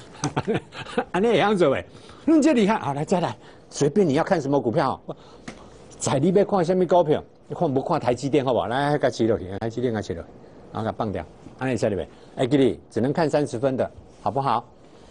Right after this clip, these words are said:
<clears throat> 好，收下。来，这是不是台积电？啊，对啊，这不是台积电吗？那你觉得台积电该怎么看？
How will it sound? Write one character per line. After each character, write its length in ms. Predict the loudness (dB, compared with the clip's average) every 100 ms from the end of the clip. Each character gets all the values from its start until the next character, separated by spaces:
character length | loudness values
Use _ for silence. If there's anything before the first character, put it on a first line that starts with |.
| -20 -20 -20 -20 -20 -20 -20 -20 -20 -20 -20 -20 -20 -20 -20 -20 -8 -4
<clears throat> 80 | -4 -6 -20 -20 -20 -10
好， 120 | -8
收 200 | -4 -2
下。 160 | 0 -2 -4 -20 -20 -20 -20 -20 -20 -20 -20 -20 -20 -20 -20 -20 -20 -20 -20 -20 -20 -20 -20 -16 -14 -14 -20 -20 -20 -20 -20 -20 -20 -20 -12
来， 100 | -12 -12 -6
这 100 | -4
是 100 | -2
不 40 |
是 60 | -2
台 120 | -4
积 160 | -2 -2
电？ 160 | -4 -6 -18 -20 -20 -18
啊， 60 | -4
对 120 | 0
啊， 60 | 0
这 100 | 0
不 140 | -4
是 140 | -4 -4
台 160 | -2
积 160 | -6 -4
电 180 | -4 -4
吗？ 100 | -6 -10 -20 -20 -20 -20 -20 -8
那 120 | -2 0
你 120 | 2
觉 140 | 2
得 80 | 0
台 180 | 2 -4
积 160 | -4
电 160 | -2 0
该 140 | 0
怎 180 | 0 -2
么 80 | -4
看？ 160 | -6